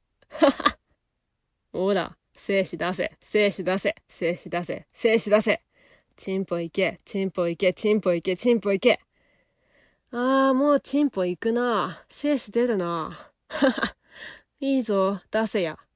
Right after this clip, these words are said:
精子飛ばせ。思いっきり精子飛ばせ。射精しろ。チンポ行け。精子出せ。精子出せ。精子ぶっ放せ。クソマゾが。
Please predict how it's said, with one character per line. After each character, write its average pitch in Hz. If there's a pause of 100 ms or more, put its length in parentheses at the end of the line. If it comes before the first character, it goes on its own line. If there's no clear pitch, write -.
(160)
精 233
子 -
飛 196
ば 196
せ。 - (280)
思 190
い 247
っ -
き -
り 233
精 220
子 -
飛 180
ば 170
せ。 185 (1000)
射 165
精 185
し 190
ろ。 170 (200)
チ 185
ン 185
ポ 175
行 170
け。 - (200)
精 185
子 -
出 180
せ。 - (180)
精 190
子 -
出 175
せ。 - (260)
精 208
子 202
ぶ 208
っ 202 (140)
放 247
せ。 196
ク -
ソ 196
マ 170
ゾ 175
が。 180